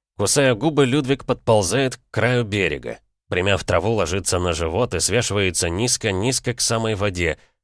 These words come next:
к её широкому зеленоватому полотну. Рейн сегодня рассеян и сонлив. Людвигу по душе эта река с переменчивыми, как у него самого, настроениями. Рейн почтенен,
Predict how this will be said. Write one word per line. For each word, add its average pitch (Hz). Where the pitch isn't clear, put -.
к -
её 87
широкому 90
зеленоватому 80
полотну. 82
Рейн 139
сегодня 127
рассеян 117
и 117
сонлив. 92
Людвигу 98
по 87
душе 87
эта 90
река 80
с -
переменчивыми, 85
как 76
у 82
него 80
самого, 80
настроениями. 78
Рейн 131
почтенен, 85